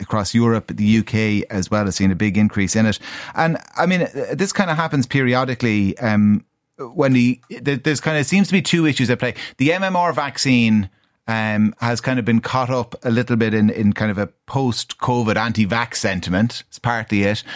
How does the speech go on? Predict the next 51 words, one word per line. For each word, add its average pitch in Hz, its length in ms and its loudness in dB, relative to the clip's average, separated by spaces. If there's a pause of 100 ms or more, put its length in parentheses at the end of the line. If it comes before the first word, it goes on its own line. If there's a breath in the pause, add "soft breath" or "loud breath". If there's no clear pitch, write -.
(100 loud breath)
And, 127 180 -2 (100)
uh, 139 160 -2
Ilona 147 360 2
Duffy, 139 400 2
the 110 80 4
G 123 160 0
P 123 140 2
in 113 80 2
Monaghan, 113 280 2
we 107 100 2
often 107 180 0
talk 110 180 0
to - 80 -4
her 104 40 0
on 98 80 0
this 107 100 0
show 104 280 0
and, 92 200 -2
and, 98 320 2
and 98 320 2 (260 loud breath)
other 107 160 0
shows 101 220 0
talk 101 220 -2
to 98 100 -4
her 95 60 2
here 101 220 0
as 92 120 -2
well 104 220 0
and 95 120 2
other 98 160 -2
stations, 101 460 0 (380 loud breath)
uh, 139 60 0
suggested 131 480 0
that 120 200 -2 (100)
it's 127 180 0
also 147 240 0
the 135 180 2
influx 127 320 -2
of 113 80 -10
kind 117 200 0
of, 107 360 -6
uh, 104 420 -2 (100)
kind 104 160 -2
of, 98 220 -2
um, 98 400 2
what 113 180 0
would 107 100 -4
we 104 60 -2
call 110 160 0
them, 104 140 2
um, 101 440 0